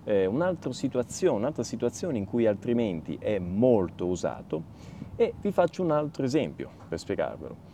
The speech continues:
Eh, potremmo utilizzare sempre l'esempio di prima, la situazione simile, eh, quella della macchina, e potrei dire: "Domani, eh, devo prendere necessariamente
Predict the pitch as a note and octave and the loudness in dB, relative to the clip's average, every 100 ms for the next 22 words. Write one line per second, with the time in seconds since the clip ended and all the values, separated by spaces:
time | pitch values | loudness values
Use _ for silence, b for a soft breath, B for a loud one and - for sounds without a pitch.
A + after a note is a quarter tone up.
0 | - - G2 F#2 F2+ F2 F3+ F3+ F#3+ F3+ | -18 -4 0 2 0 0 -4 -2 -2 0
1 | E3 D3+ E3 E3+ D#3 G3+ E3 - A#3 A#3 | 0 0 2 0 2 0 0 -4 -4 -4
2 | F#3 B2 G2 - B - G2+ G2 A#2 G#2+ | -4 -4 -4 -6 B -6 -2 0 2 0
3 | E2 E2 F2+ - C2 - G#2+ - - - | -4 -4 -4 -6 -10 -10 -12 -14 -14 -10
4 | D#2+ F2 G2+ - F#2+ E2+ - A2+ C#2+ E2 | -8 -6 -8 -6 -8 -6 -4 -4 -4 -8
5 | - B B B B - E2+ D2+ D2 E2+ | -10 B B B B -4 -2 0 -2 0
6 | E2 D#2+ D#2+ D#2 - - B2+ E3+ B B | 0 0 0 -4 -6 -4 -4 -4 B B
7 | B - F#3+ - - G#3+ G#3 E3+ A2 E2 | B -4 -4 -6 -4 0 2 4 4 4
8 | C#2+ G2+ G3 G#3 A2+ F2 G2 E3 D#3+ - | -2 4 6 6 4 2 -2 -4 -8 -18
9 | - - G2 F2+ E2+ D#3 A3 F#3+ - D#3+ | -6 0 2 2 2 4 4 4 2 0
10 | G#2 D#2+ C#2 C2+ - F#2 A#2 A#2 A2+ - | 0 -2 -6 -8 -8 0 0 2 0 2
11 | G#2 A2 G#2 F2+ G#2+ C3+ | 4 4 2 -2 -4 -4